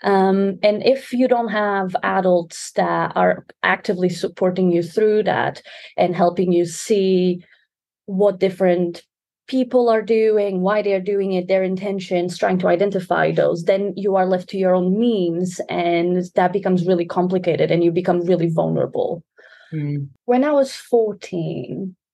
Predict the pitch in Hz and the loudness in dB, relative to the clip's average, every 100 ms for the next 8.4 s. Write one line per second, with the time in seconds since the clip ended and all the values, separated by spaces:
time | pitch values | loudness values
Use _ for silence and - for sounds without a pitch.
0 | _ _ _ _ _ _ _ _ _ 202 | _ _ _ _ _ _ _ _ _ -2
1 | 220 208 208 185 185 180 170 - - 165 | 0 2 2 -2 0 -2 -4 -10 0 0
2 | 151 160 - - 185 190 180 180 170 156 | 0 -4 -4 -2 0 0 2 2 2 0
3 | 160 160 - 185 170 170 170 - - - | -2 -6 -4 0 2 4 2 -2 -14 -14
4 | - 185 - 170 165 170 160 156 156 165 | -4 -4 0 -2 0 -4 -2 -2 -2 -4
5 | 165 - 196 180 165 170 160 170 165 160 | -4 -6 0 0 2 0 2 2 2 0
6 | 165 175 101 82 117 165 175 _ _ _ | 0 0 0 0 -2 -4 -8 _ _ _
7 | _ _ _ _ _ 233 233 - 254 240 | _ _ _ _ _ -2 0 2 2 2
8 | 247 220 214 | 0 2 0